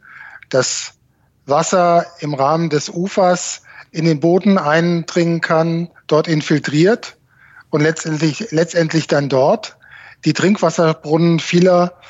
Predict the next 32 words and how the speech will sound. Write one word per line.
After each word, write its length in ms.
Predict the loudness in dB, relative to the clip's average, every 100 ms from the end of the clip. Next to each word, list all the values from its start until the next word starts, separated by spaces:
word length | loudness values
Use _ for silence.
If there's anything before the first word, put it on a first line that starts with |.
| -20 -12
Städte 360 | -2 -2 0 0
im 120 | 0
Ruhrgebiet 560 | 0 2 0 0 0
aufspeist. 720 | -2 -2 -4 -4 -4 -6 -14 -20 -20 -20 -20 -10
Das 160 | -4 0
heißt, 240 | 2 0
es 180 | -2 -4
ist 140 | -2 -2
ein 120 | 0
Bewirtschaftungssystem, 1300 | 0 0 0 -2 0 -2 0 -2 -6 0 2 2 2
das 180 | 0 -2
in 300 | -2 -4 -8 -18 -20 -4
Nordrhein-Westfalen, 960 | -2 0 0 -2 -2 2 4 2 2 0
hier 320 | 2 2 2
in, 300 | -2 -6 -10 -20 -20 -20 -20 -4
ähm, 540 | 0 2 2 0 -6 -6
Ruhrgebiet 460 | 0 2 2 0 0
eingeführt 560 | 0 0 0 0 0
worden 280 | 2 2 2
ist. 360 | 0 -2 -4 -12 _ -20 -4
In 120 | 0
der 120 | 2 2
Tat 300 | -2 0 2
wäre 220 | 2 2
es 200 | 0 0
so, 340 | 2 2 -2 -14 -20 -20 -10 -2
wenn 180 | 0
es 140 | 0 -2
dieses 320 | -4 -4 -4
Bewirtschaftungssystem 1080 | 0 0 0 0 0 -2 -2 -6 -2 -2 0
nicht 220 | -2 0
gäbe, 500 | 2 4 4 2